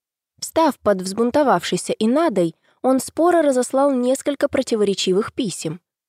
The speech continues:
В одном он утверждал, будто со своей горсткой,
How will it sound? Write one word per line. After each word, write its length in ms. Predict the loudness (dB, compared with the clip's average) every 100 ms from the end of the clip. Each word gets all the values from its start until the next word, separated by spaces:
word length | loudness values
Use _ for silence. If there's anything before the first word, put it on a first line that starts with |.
| _ _ _ _ _
В 120 | 0
одном 360 | 2 2 2 2
он 140 | 2
утверждал, 600 | 0 0 0 0 0 0 -6 _ -4
будто 260 | -2 0 -2
со 140 | -2
своей 380 | 0 0 0 0
горсткой, 640 | 0 0 -2 -2 -2